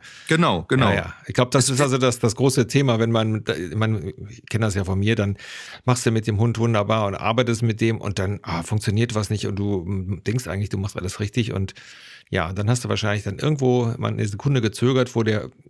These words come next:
Speaker 2: wo das Lob für den Hund eigentlich schon zu spät ist. Ja.
Speaker 1: Ja, man darf dann auch nicht, äh, so nach dem Motto, "Jetzt hast du es mir eine halbe Stunde nicht gegeben, jetzt geb ich dir es auch nicht mehr" oder so.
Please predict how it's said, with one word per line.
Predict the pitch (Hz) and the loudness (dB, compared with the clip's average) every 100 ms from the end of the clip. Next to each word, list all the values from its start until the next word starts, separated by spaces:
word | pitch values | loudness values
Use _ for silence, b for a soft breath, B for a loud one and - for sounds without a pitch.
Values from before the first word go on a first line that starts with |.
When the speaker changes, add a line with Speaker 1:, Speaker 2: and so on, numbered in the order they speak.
| - _ _ _ _ _ | -20 _ _ _ _ _
Speaker 2:
wo | 113 107 | -4 0
das | 107 98 | 2 2
Lob | 135 | 2
für | 123 | 2
den | 107 | 2
Hund | 107 - | 2 0
eigentlich | 95 101 | -2 -2
schon | 98 | -4
zu | 90 | -6
spät | 85 - - | -8 -8 -10
ist. | - - _ _ _ _ _ _ _ _ - - | -14 -20 _ _ _ _ _ _ _ _ -16 -8
Ja. | 85 - _ _ _ - | -8 -10 _ _ _ -4
Speaker 1:
Ja, | 110 110 | -4 0
man | 107 | 0
darf | 104 131 | 2 2
dann | 147 127 | 2 2
auch | 120 | 0
nicht, | 139 139 | 0 0
äh, | 131 127 110 | 2 2 0
so | 139 | 0
nach | 110 | 0
dem | 104 104 | 2 2
Motto, | 117 139 151 143 B | 4 4 2 0 B
"Jetzt | 101 113 | -2 0
hast | 123 | 2
du | 151 | 0
es | 139 | 0
mir | 139 | 2
eine | 95 | 2
halbe | 117 139 | 2 0
Stunde | 120 151 165 | 0 0 2
nicht | 156 - | 0 -2
gegeben, | 143 151 143 | 0 0 2
jetzt | 123 | 0
geb | 131 - | 0 -2
ich | 139 | 0
dir | 127 | 0
es | 107 | 2
auch | 120 139 | 0 0
nicht | 101 | 0
mehr" | 87 85 | 0 0
oder | 80 92 | 2 0
so. | 107 123 | 2 2